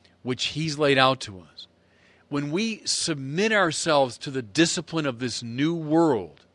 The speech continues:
our lives become infinitely lighter, easier, more joyful, and they begin to move according to the divine rhythm and the divine purpose.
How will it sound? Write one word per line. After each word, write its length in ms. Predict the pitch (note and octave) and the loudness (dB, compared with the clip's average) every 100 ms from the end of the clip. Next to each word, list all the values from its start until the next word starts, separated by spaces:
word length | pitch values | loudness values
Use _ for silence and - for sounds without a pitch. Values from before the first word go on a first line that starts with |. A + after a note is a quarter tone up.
| _ _ _ _ _ _ _ _ _ _ - | _ _ _ _ _ _ _ _ _ _ -14
our 120 | G#2+ | -10
lives 560 | A2 A#2 C#3 D3 C#3+ B2+ | -6 -4 -4 -4 -6 -10
become 600 | - B2+ - C#3 B2+ B2 - _ | -10 -10 -10 -10 -10 -12 -18 _
infinitely 920 | C3 C#3+ D3 C3+ - B2+ C3 B2 A#2+ | -6 -6 -6 -12 -12 -12 -12 -8 -8
lighter, 720 | G#2+ G2+ G#2+ A2 G#2 G#2 G2+ F2+ _ _ _ _ | -6 -6 -6 -6 -6 -8 -8 -12 _ _ _ _
easier, 760 | A#2 A#2+ B2 G#2 A2+ G#2+ G2+ F#2+ _ _ - | -10 -8 -6 -8 -8 -8 -10 -12 _ _ -12
more 340 | A2 A2 G#2 | -10 -8 -10
joyful, 720 | F2+ A2+ A2 A2 - G#2+ F#2 - _ - | -12 -10 -10 -12 -12 -14 -14 -16 _ -20
and 140 | G#2+ | -14
they 60 | G#2 | -12
begin 420 | G2+ G2 B2 B2 | -10 -8 -8 -8
to 120 | A2+ | -10
move 760 | A2 G#2+ A#2+ A#2+ A2+ G#2+ F#2 - _ _ - | -10 -6 -4 -4 -6 -10 -14 -20 _ _ -16
according 720 | G#2 - - A#2+ A#2 A2+ G#2 - _ | -14 -14 -8 -6 -6 -6 -10 -16 _
to 100 | - | -10
the 100 | A2 | -8
divine 640 | G#2 G2 G#2+ A2+ A#2 A2+ G2 | -8 -4 -2 -2 -4 -10 -14
rhythm 400 | G2+ G2 F#2+ F2 _ _ _ | -16 -16 -18 -20 _ _ _
and 120 | G2+ | -16
the 80 | G2+ | -14
divine 480 | G2 F2 G#2+ G#2+ F#2+ | -12 -6 -6 -6 -10
purpose. 480 | - G#2 - E2 | -16 -16 -16 -20